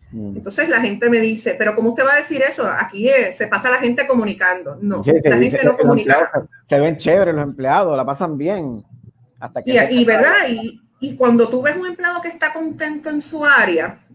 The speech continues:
Speaker 2: eh, tú lo ves feliz. Mira, y voy a poner un ejemplo. Eh,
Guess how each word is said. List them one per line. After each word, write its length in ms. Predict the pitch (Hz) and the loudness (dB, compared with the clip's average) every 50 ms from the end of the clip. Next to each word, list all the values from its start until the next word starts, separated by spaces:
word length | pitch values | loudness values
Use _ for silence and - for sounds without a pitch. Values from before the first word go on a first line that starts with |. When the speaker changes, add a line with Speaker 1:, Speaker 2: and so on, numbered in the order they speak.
| _ _ | _ _
Speaker 2:
eh, 180 | - 233 220 - | -4 -4 -4 -2
tú 100 | 220 190 | -4 -4
lo 80 | 196 | 0
ves 160 | 214 254 262 - | 0 -2 -2 -2
feliz. 540 | - 302 269 233 185 170 - - - - _ - | 0 0 0 0 0 -4 -6 -10 -16 -18 _ -6
Mira, 260 | - 226 247 - - - | -2 0 0 0 0 0
y 80 | 233 233 | 0 0
voy 140 | 208 214 233 | 2 4 2
a 60 | 277 - | 2 2
poner 160 | 359 302 294 | -2 -4 -4
un 100 | 320 320 | -4 -6
ejemplo. 540 | 302 294 294 311 392 392 - 202 - - - _ _ _ _ _ _ _ _ _ _ _ | -6 -6 -6 -6 -8 -6 -6 -6 -6 -6 -10 _ _ _ _ _ _ _ _ _ _ _
Eh, 640 | 226 220 208 196 190 185 175 170 170 160 - - | -4 -2 -2 -2 -2 -4 -4 -4 -4 -6 -8 -10